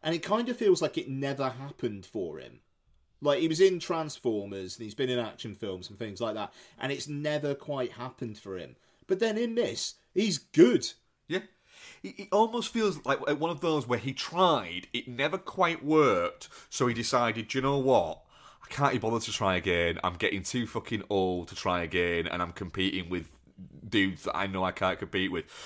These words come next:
Speaker 2: So I'm just gonna go off and do, like, like, video game things and do, like, voiceover work on Batman stuff." <laughs>
Speaker 1: Yeah, and I, I don't know. It's a shame. I'm,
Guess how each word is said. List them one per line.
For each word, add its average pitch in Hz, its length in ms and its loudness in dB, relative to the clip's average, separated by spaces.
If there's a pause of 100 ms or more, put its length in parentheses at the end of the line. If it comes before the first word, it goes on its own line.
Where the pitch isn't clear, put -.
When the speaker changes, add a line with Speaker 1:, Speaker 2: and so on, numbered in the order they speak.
(120)
Speaker 2:
So 135 120 2
I'm 143 60 0
just 151 120 -4
gonna 151 100 2
go 127 220 6
off - 340 0
and 104 160 -2
do, 104 180 0
like, 92 240 2 (640)
like, 110 200 0
video 107 280 2
game 92 380 0
things 87 500 -4
and 90 140 -8
do, 95 180 0
like, 87 260 -2
voiceover 101 560 0
work 85 320 -2
on 82 220 -8
Batman 87 400 -4
stuff." - 460 -10
<laughs> 302 60 -10 (1600)
Speaker 1:
Yeah, 226 360 4
and 185 100 0
I, 143 300 -10
I - 20 -6
don't 131 140 -4
know. 107 200 -4
It's - 160 -4
a 147 40 -2
shame. 139 340 2
I'm, 165 180 0